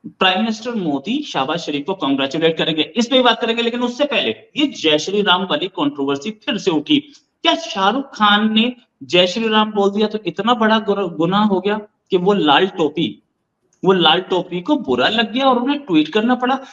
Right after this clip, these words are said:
इसी पे बात करने के लिए हमारे साथ आरजू काजमी जी, जो कि खुद कई बार बोल चुकी हैं। आरजू जी, बहुत बहुत स्वागत है आपका हमारे शो में। अच्छा, वो जो जय श्री राम था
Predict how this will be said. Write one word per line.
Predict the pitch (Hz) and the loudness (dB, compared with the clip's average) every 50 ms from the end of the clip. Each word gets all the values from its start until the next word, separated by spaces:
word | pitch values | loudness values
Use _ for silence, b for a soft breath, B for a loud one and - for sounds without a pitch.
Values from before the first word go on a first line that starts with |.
| B B 226 | B B -2
इसी | 208 220 254 | 0 2 4
पे | 240 | 4
बात | 233 226 220 226 | 4 4 4 2
करने | 233 233 240 254 | 0 -2 -2 -2
के | 247 294 | -2 -2
लिए | 262 220 | -2 0
हमारे | 202 190 180 | 0 0 0
साथ | 180 196 190 160 | 0 -2 -2 0
आरजू | 143 151 151 175 160 | 0 0 0 -4 -4
काजमी | 160 185 185 202 196 240 254 254 | -2 0 0 0 2 0 -2 0
जी, | 233 277 262 - B B B _ _ | 0 -2 -4 -4 B B B _ _
जो | 147 196 196 | 0 2 2
कि | 196 220 | 2 0
खुद | 208 - - - 208 226 226 254 220 | -2 -4 -4 0 0 2 2 2 0
कई | 220 190 170 160 | 2 0 2 0
बार | 156 151 151 | 0 -2 -4
बोल | 147 135 123 | -4 -6 -6
चुकी | - - 117 - - 151 | -6 -10 -12 -8 -6 -6
हैं। | 240 - - _ _ 143 139 - - | -6 -6 -10 _ _ -20 -12 -2 2
आरजू | 208 240 269 294 302 | 2 2 4 2 0
जी, | 294 311 320 302 - _ - | 0 0 -4 -6 -8 _ -12
बहुत | - 196 226 247 240 | 0 2 4 4 4
बहुत | - 185 - - | 2 0 -2 -4
स्वागत | - 90 - 110 110 | -6 -8 -8 -6 -6
है | 104 101 | -6 -6
आपका | - - 113 | -6 -6 -6
हमारे | 104 107 104 104 101 | -6 -4 -6 -6 -8
शो | - 113 104 - | -8 -12 -14 -14
में। | 123 - _ _ _ _ | -16 -18 _ _ _ _
अच्छा, | - 247 269 277 | -2 0 2 0
वो | 240 220 269 311 349 359 359 359 349 320 | 2 2 2 2 2 2 0 0 -2 -2
जो | 302 311 320 320 320 294 | -2 -2 -2 -2 -2 -2
जय | 247 - 208 202 240 - | 0 0 0 0 0 0
श्री | - 285 262 254 240 | -2 -2 0 0 0
राम | 214 202 196 196 190 | 0 0 -2 -2 -4
था | 190 185 110 92 107 - - _ _ | -6 -6 -6 -6 -6 -8 -12 _ _